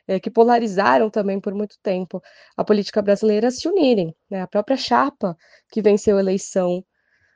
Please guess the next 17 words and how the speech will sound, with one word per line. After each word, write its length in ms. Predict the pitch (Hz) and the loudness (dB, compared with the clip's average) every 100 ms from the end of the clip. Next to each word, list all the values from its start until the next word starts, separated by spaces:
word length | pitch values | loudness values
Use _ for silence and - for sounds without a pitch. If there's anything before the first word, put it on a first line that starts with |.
| - | -2
Lula-Alckmin 760 | 226 240 220 190 202 - 247 | 0 2 2 0 -2 -2 -4
seria 240 | 247 277 269 | -2 -2 0
impensável 1000 | 269 311 330 - 247 226 220 240 240 247 | -2 -4 -6 0 2 2 2 -2 -2 -4
uma 180 | 226 254 | -4 0
década 340 | 220 220 240 | 0 0 -4
atrás, 600 | 277 330 262 185 - - _ - - _ _ _ | 0 2 2 0 -8 -14 _ -20 -20 _ _ _
né? 200 | 185 180 | -16 -14
Então, 440 | 208 - 220 240 240 - - - | -14 0 2 2 0 -8 -20 -2
esse 240 | 247 269 | 0 0
contexto 440 | 247 233 269 - | -4 0 0 0
interno 280 | 269 247 226 | -2 0 0
brasileiro 360 | 214 202 214 220 | -2 -2 -2 -4
nos 120 | 208 | -2
ajuda 220 | 220 214 | -4 -2
a 60 | 220 | -4
compreender 420 | 226 214 214 202 | -2 0 -2 -4
também 400 | - 202 196 220 | -8 -4 -2 -2